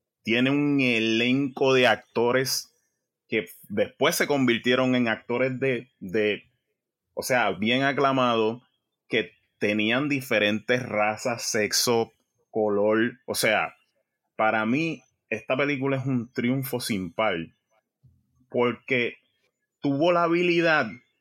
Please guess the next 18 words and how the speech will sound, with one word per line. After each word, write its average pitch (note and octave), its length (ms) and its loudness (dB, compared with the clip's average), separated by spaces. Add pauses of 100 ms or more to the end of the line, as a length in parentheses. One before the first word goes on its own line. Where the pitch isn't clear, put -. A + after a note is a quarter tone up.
(300)
de A2 240 -2
ver B2 280 2
hacia C#3+ 300 -2
el D3 100 -2
futuro, C3+ 640 -4 (560)
en A#2 260 0
un C3 80 0
sentido D3+ 500 0
de B2+ 120 4
ver C#3+ 280 0 (140)
en A#2+ 280 -2
qué D#3+ 140 -2
se D3+ 140 -2
iba C#3 160 2
a C3+ 60 0
convertir C#3+ 580 -2
la C#3 220 -2
calle A#2 520 -2